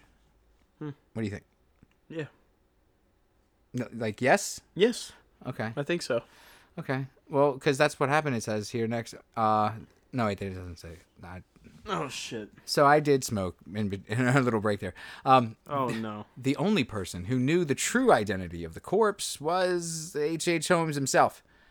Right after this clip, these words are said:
Speaker 2: And he was more than happy to come forward to identify it as old Benny Peitzel. That's right, the guy that we get money for if he's dead, right? Uh, he even brought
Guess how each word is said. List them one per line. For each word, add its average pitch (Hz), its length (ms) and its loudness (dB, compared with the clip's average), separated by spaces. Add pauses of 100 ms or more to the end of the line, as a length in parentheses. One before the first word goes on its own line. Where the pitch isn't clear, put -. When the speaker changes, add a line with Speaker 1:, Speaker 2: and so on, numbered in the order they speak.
(400)
Speaker 2:
And 117 420 0
he 185 160 2
was 165 420 0
more 165 220 4
than 147 120 2
happy 113 380 -2
to 139 60 0
come 123 240 -4
forward 113 360 -2
to 151 140 -6
identify 139 640 2
it 135 140 2
as 120 500 2 (240)
old 202 300 6
Benny 170 300 4 (140)
Peitzel. - 580 -4 (220)
That's 147 260 0
right, 120 300 4
the 131 80 -2
guy 160 420 10
that 123 380 2
we 151 160 -2
get 165 140 2
money 180 220 2
for 143 240 2
if 139 100 2
he's 156 140 -4
dead, 156 280 6
right? 139 280 4 (640)
Uh, 127 280 8 (960)
he 160 80 2
even 240 220 4
brought 117 360 6